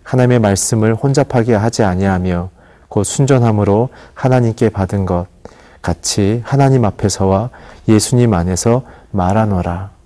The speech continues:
오늘 주님이 우리에게 주시고 부탁하신 이 마-, 모든 말씀을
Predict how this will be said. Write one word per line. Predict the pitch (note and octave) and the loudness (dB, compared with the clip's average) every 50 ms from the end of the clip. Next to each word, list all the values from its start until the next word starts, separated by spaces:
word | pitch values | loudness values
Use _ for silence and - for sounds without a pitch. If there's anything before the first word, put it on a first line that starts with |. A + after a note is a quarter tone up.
| - _ _ _ _ _ - - - - | -20 _ _ _ _ _ -20 -14 -6 -2
오늘 | G#2+ G#2 A2 G#2+ G#2+ | 0 0 2 0 0
주님이 | - - - A2+ A2 A2 | -2 -2 -2 0 0 0
우리에게 | A2 G#2 G#2 G2 G#2+ G#2+ | 0 0 0 0 0 -2
주시고 | - - - G2+ - - A2+ G2 G2+ | -2 -4 -6 -6 -4 -4 -2 -2 -4
부탁하신 | - - - - A2 G2+ - - G2 F#2 - G#2 G2+ | -4 -6 -8 -6 -6 -6 -4 -4 -6 -6 -4 -6 -4
이 | G#2+ A#2+ | -2 -2
마-, | A#2+ A2 F#2 F#2 | 0 0 0 -2
모든 | G2 A#2+ A2+ A2 G#2+ A2 B2+ B2+ | -2 -2 -2 -2 0 0 0 0
말씀을 | A#2 G#2 E2+ E2+ - - - G2+ A2+ B2+ A2+ F2+ | 0 0 -2 -4 -6 -6 -4 -4 -2 -2 -4 -6